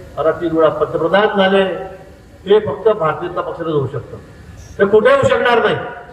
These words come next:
इतक्या वर्षापासून आपण काँग्रेसचं राजवट बघतो, कोणी झालं का दुसरं?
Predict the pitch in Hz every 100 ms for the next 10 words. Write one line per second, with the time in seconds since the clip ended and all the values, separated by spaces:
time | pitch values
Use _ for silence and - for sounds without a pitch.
0 | - - _ 196 202 269 254 208 262 262
1 | 254 254 254 247 247 - 233 247 247 240
2 | 233 247 247 240 254 240 - - - -
3 | - - - - - 214 220 202 226 240
4 | 240 233 233